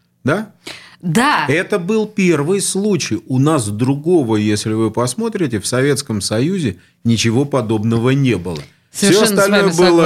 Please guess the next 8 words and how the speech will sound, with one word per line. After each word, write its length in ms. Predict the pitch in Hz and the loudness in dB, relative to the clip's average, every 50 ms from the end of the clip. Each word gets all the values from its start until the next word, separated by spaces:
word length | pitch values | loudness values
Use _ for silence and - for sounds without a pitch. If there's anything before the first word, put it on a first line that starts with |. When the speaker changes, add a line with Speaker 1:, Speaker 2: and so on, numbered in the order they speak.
| - 139 | 2 0
Speaker 2:
согласна. 260 | 127 - 165 156 147 _ _ _ _ _ | -2 -4 -8 -8 -8 _ _ _ _ _
Speaker 1:
а, 500 | 120 120 127 123 123 123 120 120 120 117 | -2 2 4 4 4 4 2 2 0 -2
припудрено, 960 | 117 - 143 139 107 90 113 110 110 101 110 117 131 143 165 196 214 214 208 - _ _ _ _ _ _ _ _ | -2 -2 -2 -2 -2 -2 -2 -2 -2 0 2 0 0 0 0 -2 -2 -4 -6 -10 _ _ _ _ _ _ _ _
а, 480 | - 107 113 113 113 110 110 107 110 107 | -2 0 0 2 2 2 0 0 -2 -2
кремчиком 580 | 95 143 139 160 151 135 - - - 143 127 123 | -2 0 0 0 0 0 -4 -4 -2 0 0 0
обработано, 960 | 113 104 113 113 110 92 92 95 95 90 - 127 139 156 190 214 220 208 - _ _ _ - | 0 0 -2 -2 -2 -4 -4 -6 -6 -4 -4 -4 -2 -2 -2 -2 -4 -6 -10 _ _ _ 0
ножничками 600 | 147 165 156 120 127 135 123 - - 131 117 110 | 2 2 2 2 0 0 -2 -2 -2 -2 -2 -2
подстрижено, 1000 | 92 - 113 110 - - - - 95 87 82 82 82 117 139 165 208 226 233 | -2 -2 -4 -4 -4 -6 -8 -8 -8 -8 -8 -4 -2 -2 0 0 0 -2 -4